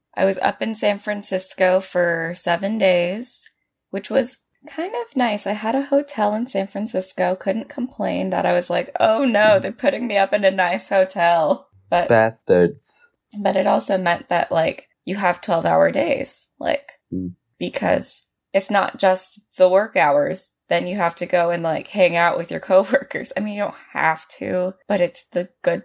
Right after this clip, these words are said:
Speaker 1: thing to do. <laughs>
Speaker 2: Yeah, and it would make it a lot more awkward when you get back to the office if they're like, "Oh, there's Lisa. She didn't say hello once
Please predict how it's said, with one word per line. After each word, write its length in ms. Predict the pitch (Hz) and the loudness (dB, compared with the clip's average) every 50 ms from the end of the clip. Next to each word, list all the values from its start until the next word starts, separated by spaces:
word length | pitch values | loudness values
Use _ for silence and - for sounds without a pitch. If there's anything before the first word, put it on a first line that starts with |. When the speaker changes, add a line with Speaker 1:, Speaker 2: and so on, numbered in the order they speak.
| _ _ - | _ _ -10
Speaker 1:
thing 280 | 233 226 226 226 233 | -8 -6 -6 -6 -6
to 100 | 247 269 | -6 -6
do. 580 | 262 262 - 339 339 339 349 349 349 349 349 330 - | -6 -4 -4 -4 -4 -4 -4 -4 -2 -2 -2 -2 -2
<laughs> 40 | - - _ _ _ _ | -6 -16 _ _ _ _
Speaker 2:
Yeah, 360 | - 110 113 117 110 104 98 - | 0 4 6 8 10 10 10 8
and 140 | - 101 107 | 8 6 6
it 80 | 110 | 6
would 80 | 101 110 | 4 4
make 160 | 123 127 120 | 4 4 6
it 80 | - - | 6 6
a 40 | 104 | 8
lot 200 | 110 110 101 - | 6 6 4 4
more 220 | - 107 107 107 - | 4 4 4 6 6
awkward 280 | 101 107 - - 110 101 | 4 4 4 0 -2 -2
when 100 | 104 104 | 0 -2
you 120 | 104 98 90 | -2 0 2
get 180 | 95 110 104 | 2 4 6
back 180 | 87 101 90 90 | 6 6 6 6
to 40 | - | 4
the 80 | - 101 | 4 4
office 320 | 98 104 104 101 92 - | 4 4 2 -2 -4 -6
if 80 | 92 90 | -8 -2
they're 120 | - 90 | 2 4
like, 140 | 90 - - - | 4 4 4 6
"Oh, 200 | 123 139 147 143 | 8 8 8 8
there's 240 | 139 135 143 143 | 8 4 4 4
Lisa. 240 | 143 139 135 - 139 | 2 0 0 0 0
She 200 | 131 - - 117 | 0 0 -2 0
didn't 260 | 110 110 107 117 131 | 2 2 2 2 -2
say 180 | - - 117 117 | -2 0 0 0
hello 240 | 123 127 120 123 135 | 0 0 0 0 0
once 540 | 131 - 82 120 175 - - - - - | 0 2 0 0 0 -4 -10 -16 -20 -20